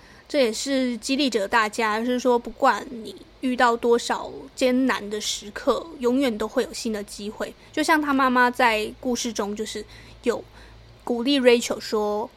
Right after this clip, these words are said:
，“你的好日子还没到头，未来还有更好的日子。”所以他就是即便，呃，很不赞成女儿从事这个复杂的产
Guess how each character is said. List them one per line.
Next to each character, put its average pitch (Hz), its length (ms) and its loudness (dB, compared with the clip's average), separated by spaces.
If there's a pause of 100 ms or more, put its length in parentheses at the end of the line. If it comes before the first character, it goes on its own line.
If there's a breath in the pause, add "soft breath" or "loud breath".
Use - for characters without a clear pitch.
(100)
，“你 220 160 -6
的 220 240 0
好 208 240 -6
日 254 160 0
子 - 80 -6
还 208 80 -4
没 220 100 -2
到 247 220 2
头， - 340 -6 (500 loud breath)
未 269 180 10
来 208 160 4
还 233 120 -2
有 208 100 -2
更 233 180 -2
好 - 180 -8
的 226 140 -12
日 214 120 -6
子。” - 220 -14
所 277 160 0
以 294 80 4
他 285 100 2
就 311 160 0
是 302 140 -2 (260 loud breath)
即 262 220 -2
便， 269 340 4 (540 loud breath)
呃， 214 340 -4 (220 loud breath)
很 240 180 0
不 240 80 4
赞 330 220 8
成 247 220 6
女 240 120 4
儿 196 200 0
从 226 200 -4
事 285 160 -2
这 262 120 0
个 220 200 2
复 277 220 -6
杂 202 160 0
的 220 100 -4
产 - 200 -8